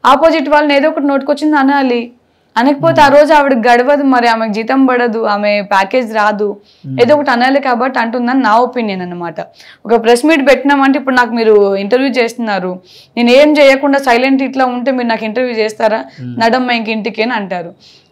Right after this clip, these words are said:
Speaker 1: So తనకి మైక్లన్నీ పెట్టిన తర్వాత ఈ ఛానల్స్ అన్ని, న్యూస్ ఛానల్స్ అన్ని వచ్చిన తర్వాత ఏదో ఒకటి మాట్లాడాలి నోటుకొచ్చింది.
Speaker 2: మ్మ్.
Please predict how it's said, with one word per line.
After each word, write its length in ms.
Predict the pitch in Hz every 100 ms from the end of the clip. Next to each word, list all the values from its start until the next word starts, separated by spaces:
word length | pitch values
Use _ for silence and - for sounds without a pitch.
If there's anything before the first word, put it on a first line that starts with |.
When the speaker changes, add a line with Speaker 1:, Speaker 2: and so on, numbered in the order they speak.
| -
Speaker 1:
So 40 |
తనకి 280 | 247 247 269
మైక్లన్నీ 540 | 247 247 294 302 294
పెట్టిన 340 | 294 262 277 269
తర్వాత 420 | 269 262 254 247
ఈ 240 | 254 247
ఛానల్స్ 460 | 247 247 226 247 247
అన్ని, 260 | 247 247 240
న్యూస్ 300 | 233 240 247
ఛానల్స్ 240 | 240 233
అన్ని 160 | 240 233
వచ్చిన 200 | 233 240
తర్వాత 240 | 247 240
ఏదో 120 | 240
ఒకటి 160 | 277 302
మాట్లాడాలి 520 | 294 262 262 262 247
నోటుకొచ్చింది. 680 | 220 214 - 156 214 101 98
Speaker 2:
మ్మ్. 400 | 190 _ _